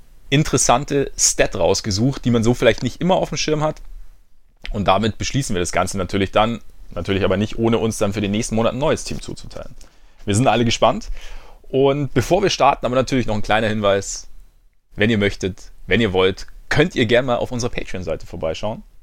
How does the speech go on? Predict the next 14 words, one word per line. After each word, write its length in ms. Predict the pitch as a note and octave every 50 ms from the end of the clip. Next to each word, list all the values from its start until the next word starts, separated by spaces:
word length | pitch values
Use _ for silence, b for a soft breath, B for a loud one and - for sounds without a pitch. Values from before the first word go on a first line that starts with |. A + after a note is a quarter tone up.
| -
Die 100 | - A2+
findet 220 | - C#3+ C3+ A#2+ B2+
ihr 100 | B2 G#2+
unter 160 | G#2 A#2 A2+
patreon 420 | - A#2+ A#2+ - A#2 A2+ G#2+ G2
com 240 | - - A#2 D3+ - - - -
slash 440 | - - - A2+ G2+ - - - - - -
korpiger 340 | - - - - F2+ F2+ F2+
podcast, 460 | - G2+ G2 - - A#2+ C3 - -
Korpiger 420 | - A2 F#2+ G#2 G2 G2+ - -
in 60 | -
dem 120 | G2+ G2+ G2
Fall 140 | - G2+ G#2+
mit. 200 | C#3 - -